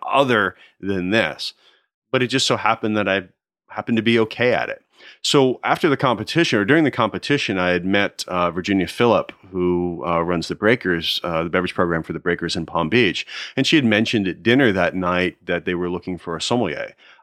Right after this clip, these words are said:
Uh, I didn't win the competition, but I did pretty well, and I was really happy with how I did. And so I called her up a couple days later, and I said, "You know, I actually might be interested in this." Um,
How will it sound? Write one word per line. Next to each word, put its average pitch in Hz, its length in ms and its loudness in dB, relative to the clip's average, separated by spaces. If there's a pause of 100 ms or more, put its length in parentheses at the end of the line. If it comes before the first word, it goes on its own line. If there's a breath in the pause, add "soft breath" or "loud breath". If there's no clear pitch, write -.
Uh, - 120 0
I 117 60 0
didn't 139 260 2
win 127 160 6
the 110 80 4
competition, 110 680 -2
but 87 140 -6
I 95 80 -2
did 185 300 -4
pretty 120 240 -2
well, 101 340 4
and 85 100 0
I 85 60 -4
was 90 140 -6
really 113 220 2
happy 98 340 -2
with 80 160 -6
how 92 180 -4
I 73 80 -6
did. 110 420 2
And 90 140 -14
so - 140 -2
I 147 60 -2
called 185 280 0
her 135 120 4
up 160 140 0
a 110 40 -4
couple 95 260 -6
days 87 320 -2
later, 127 340 2
and 92 140 0
I 98 60 -2
said, 113 200 -6
"You 120 80 -4
know, 135 160 2
I 143 80 2
actually 143 280 0
might 107 200 2
be 92 140 -4
interested 95 460 -4
in - 120 -16
this." - 280 -14 (440 loud breath)
Um, 98 840 2